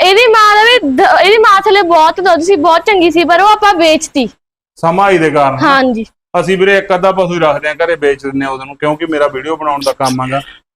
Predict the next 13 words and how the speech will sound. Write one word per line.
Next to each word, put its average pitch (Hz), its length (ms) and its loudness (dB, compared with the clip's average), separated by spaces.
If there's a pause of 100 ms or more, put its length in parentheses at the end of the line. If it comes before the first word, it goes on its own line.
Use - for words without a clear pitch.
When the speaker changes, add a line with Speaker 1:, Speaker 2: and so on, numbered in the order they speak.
Speaker 2:
ਬਾਹਰ 135 260 0
ਮੈਨੂੰ 147 260 -2
ਆਥਣ 143 220 -4
ਹੋ 127 120 0
ਜਾਣਾ, 113 220 -2
ਠੀਕ - 480 -8
ਆ 196 80 2
ਜੀ। 190 80 -4 (460)
ਤੇ 156 60 -2
ਹੱਥ 156 200 -2
ਨੇ 160 140 -2
ਆਈਦਾ 151 240 -2
ਘਰੇ, 165 240 -4